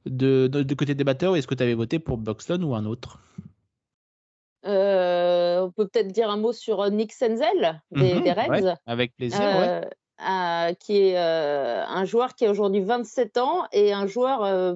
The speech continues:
Speaker 2: peut-être que ce nom vous, vous dit quelque chose. Il y a quelques saisons, c'est un joueur qui avait été pris, qui avait été deuxième choix de draft, euh, euh, il y a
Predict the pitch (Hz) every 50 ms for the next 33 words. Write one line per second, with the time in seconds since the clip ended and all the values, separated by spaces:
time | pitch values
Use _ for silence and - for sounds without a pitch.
0 | 175 - 226 220 214 190 170 170 - - 226 - - 220 214 220 226 233 220 196
1 | 208 202 202 196 190 185 185 185 175 170 185 254 269 233 - 262 233 214 - 233
2 | 226 226 - 254 247 247 214 202 185 185 - - 247 226 226 - - 208 202 -
3 | 208 220 208 226 254 262 - - 196 185 180 180 180 214 214 214 - 214 180 160
4 | 170 170 - 190 190 196 - - 220 - - 175 165 160 - 185 165 160 160 254
5 | 285 294 226 254 262 247 240 - - - 247 220 190 214 208 226 247 - - _
6 | - 202 185 180 175 165 165 165 165 _ _ _ _ _ _ _ _ _ _ _
7 | _ - - 190 190 190 185 185 180 180 175 170 170 170 170 165 165 165 160 160
8 | 160 160 160 156 156 156 156 165 165